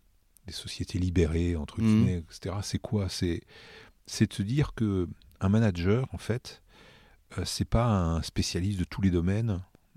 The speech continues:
Speaker 1: des gens qui le supervisent, parce que tu exploses, et puis c'est plus possible aujourd'hui. Ça va tellement vite, c'est tellement compliqué.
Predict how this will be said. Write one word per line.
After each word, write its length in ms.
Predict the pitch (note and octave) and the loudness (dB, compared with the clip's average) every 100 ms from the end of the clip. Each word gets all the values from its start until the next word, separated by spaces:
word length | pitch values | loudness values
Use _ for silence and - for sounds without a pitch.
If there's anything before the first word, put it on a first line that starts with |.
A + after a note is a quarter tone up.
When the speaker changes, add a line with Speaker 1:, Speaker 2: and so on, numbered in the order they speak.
| C#3+ _ _ _ | -20 _ _ _
Speaker 1:
des 260 | E2+ D#2 E2 | -14 -4 0
gens 140 | F#2+ | 0
qui 120 | G2 F#2 | -2 -6
le 40 | |
supervisent, 520 | - - F2 A2 F2+ | -4 -2 0 0 -2
parce 160 | - - | -6 -14
que 60 | - | -14
tu 120 | - | -14
exploses, 420 | - - A2 G#2+ | -14 -2 0 0
et 20 | |
puis 120 | - - | -2 -8
c'est 100 | - | -8
plus 140 | - | -6
possible 360 | - - D3 G2+ | -6 -4 -2 -2
aujourd'hui. 340 | D#2+ D2+ E2 _ _ _ | -4 -6 -10 _ _ _
Ça 160 | - | -10
va 80 | D2 | -10
tellement 320 | - F#2+ F2+ | -2 0 0
vite, 220 | E2+ G2 - | 0 -2 -6
c'est 100 | - | -10
tellement 240 | F2+ E2+ | -6 -6
compliqué. 500 | - D#2 - A#2 C3+ | -8 -10 -6 -4 -4